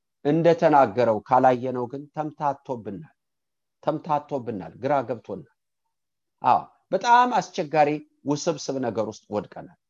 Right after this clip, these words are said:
ስለዚህ እግዚአብሔርን ልንሰማው ይገባል። መጽሐፍ ቅዱስ በእኛ ሁኔታም ይናገራል። እግዚአብሔር ባለንበት ሁኔታ፣ በወጣንበት፣ በምንወርድበት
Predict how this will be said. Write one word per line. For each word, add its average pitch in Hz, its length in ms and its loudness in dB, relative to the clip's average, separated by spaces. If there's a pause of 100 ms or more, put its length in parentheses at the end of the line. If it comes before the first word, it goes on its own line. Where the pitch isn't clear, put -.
(460)
ስለዚህ 240 300 -2
እግዚአብሔርን 175 540 -2
ልንሰማው 165 500 -6
ይገባል። 95 560 -8 (680)
መጽሐፍ 123 380 0
ቅዱስ 143 360 -6
በእኛ 110 260 -4 (120)
ሁኔታም 101 460 -8
ይናገራል። 98 680 -8 (560)
እግዚአብሔር 101 340 -4
ባለንበት 113 680 -6
ሁኔታ፣ 175 300 -4 (680)
በወጣንበት፣ 120 680 -2
በምንወርድበት 127 800 -6